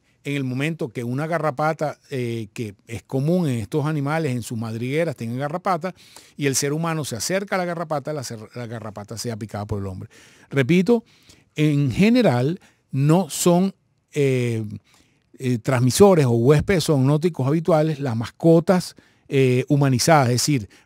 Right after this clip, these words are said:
perros, gatos, etcétera, etcétera, porque rara vez tienen contacto con este tipo, este tipo de animales. Pero eventualmente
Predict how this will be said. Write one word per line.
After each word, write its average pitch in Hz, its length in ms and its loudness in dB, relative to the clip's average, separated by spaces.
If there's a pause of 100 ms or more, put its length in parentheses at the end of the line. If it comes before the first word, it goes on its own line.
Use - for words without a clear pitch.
perros, 151 520 4
gatos, 147 420 4
etcétera, 135 380 0
etcétera, 156 420 0 (240)
porque 147 560 4
rara 131 300 2
vez 147 180 4
tienen 151 240 -4
contacto 123 480 -8
con 120 220 -6
este 123 180 -8
tipo, 131 400 -6 (220)
este 120 200 -6
tipo 143 200 -4
de 156 60 -2
animales. 147 340 -4
Pero 185 180 4
eventualmente 208 720 2